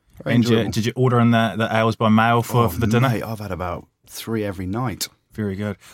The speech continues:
Speaker 2: Well, thanks again to Ales by Mail, uh, who have been supporting us throughout the November internationals. And if you don't already know, they, they deliver beer to your front door, and they have hundreds and hundreds of ales to choose from, including,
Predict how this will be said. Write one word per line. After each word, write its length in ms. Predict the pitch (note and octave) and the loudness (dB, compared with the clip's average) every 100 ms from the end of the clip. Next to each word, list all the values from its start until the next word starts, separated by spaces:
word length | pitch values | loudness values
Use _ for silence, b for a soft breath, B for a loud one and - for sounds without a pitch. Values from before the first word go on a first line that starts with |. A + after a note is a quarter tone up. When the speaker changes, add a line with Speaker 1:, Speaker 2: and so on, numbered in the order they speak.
| - | -6
Speaker 2:
Well, 80 | C3 | 0
thanks 220 | G3 F3 | 0 2
again 180 | E3 D3 | 2 0
to 240 | D#3+ D#3+ | 2 2
Ales 200 | A#2 G2+ | 2 0
by 160 | - G2 | -2 0
Mail, 400 | G2 G#2 D3+ C3+ | 2 4 4 4
uh, 220 | A2+ A2 | 2 2
who 80 | G2+ | 2
have 80 | B2+ | 2
been 160 | C3 B2 | 2 2
supporting 440 | B2+ - D3 C#3 | 0 2 2 4
us 180 | C3+ B2+ | 2 2
throughout 240 | C#3+ C3 B2+ | 2 2 2
the 60 | |
November 400 | B2+ B2+ B2 A#2+ | 2 4 4 4
internationals. 720 | A#2+ B2 C3 B2+ - D3+ E3 - B B B B - | 4 2 2 0 0 0 0 -2 B B B B -6
And 160 | A#2 A#2 | -2 0
if 80 | A#2 | 2
you 60 | |
don't 160 | B2+ B2+ | 2 4
already 200 | A2+ G#2+ | 4 4
know, 240 | A2 A2 | 4 4
they, 200 | G2+ G#2+ | 2 0
they 140 | G#2 G#2 | 0 -2
deliver 300 | A2 B2 B2+ | -2 -2 -2
beer 500 | - A2+ G2+ F2+ - | -2 0 2 0 -4
to 160 | - | -6
your 80 | G2 | -6
front 360 | - A2+ G#2 F2+ | -2 0 0 0
door, 360 | G#2+ F2+ C#2+ - B B - | -2 -2 -4 -8 B B -4
and 80 | |
they 40 | G2 | -4
have 120 | F#2+ | -4
hundreds 580 | - C3 C#3 C3 B2+ A#2+ | -2 0 2 4 2 2
and 80 | A2+ | 0
hundreds 320 | A#2 A2 G#2+ | 2 2 0
of 100 | F#2+ | 2
ales 280 | G#2 G#2 - | 2 2 -2
to 60 | |
choose 260 | E2+ G#2 G2 | -4 -2 -2
from, 240 | - G#2 G#2 | 0 2 2
including, 640 | - - D3 C3 B2+ | 2 0 2 4 4